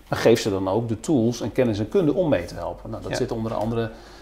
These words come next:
Speaker 1: eh, heel veel kennis in die
Speaker 2: Maar
Speaker 1: app.
Speaker 2: dit, dit, dit is interessant. Dit veronderstelt ook wel echt een andere manier van denken.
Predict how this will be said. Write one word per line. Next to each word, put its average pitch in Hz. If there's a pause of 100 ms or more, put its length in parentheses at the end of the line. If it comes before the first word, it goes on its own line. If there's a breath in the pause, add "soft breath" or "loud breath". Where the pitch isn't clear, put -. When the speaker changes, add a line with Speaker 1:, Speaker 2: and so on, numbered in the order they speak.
(220 loud breath)
Speaker 1:
eh, -
heel 127
veel 113
kennis 151
in -
die 131
Speaker 2:
Maar 139
Speaker 1:
app. 208
Speaker 2:
dit, 233
dit, 180
dit 247
is -
interessant. 202
Dit 180
veronderstelt 165
ook 147
wel 151
echt 139
een 135
andere 131
manier 110
van 98
denken. 98